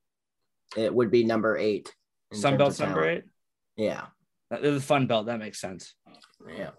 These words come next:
Speaker 2: Okay.
Speaker 1: Well, I mean, yeah, there is a fair amount of talented teams in there.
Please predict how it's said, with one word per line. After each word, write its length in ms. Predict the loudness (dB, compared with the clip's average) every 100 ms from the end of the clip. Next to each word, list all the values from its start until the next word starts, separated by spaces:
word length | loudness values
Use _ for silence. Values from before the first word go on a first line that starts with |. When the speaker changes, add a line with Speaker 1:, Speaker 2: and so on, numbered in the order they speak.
| -18 -20 -18 -18 -18 -20 -20 _ -6
Speaker 2:
Okay. 100 | 6
Speaker 1:
Well, 340 | 8 10 10
I 80 | 8
mean, 240 | 6 2
yeah, 260 | -2 -2 -4
there 380 | -2 0 0 -4
is 140 | -4
a 160 | -6 -6 -6
fair 180 | -4 -4
amount 240 | -4 -6
of 80 | -6
talented 440 | -8 -8 -10 -12
teams 320 | -14 -14 -12 -12
in 120 | -10
there. 200 | -10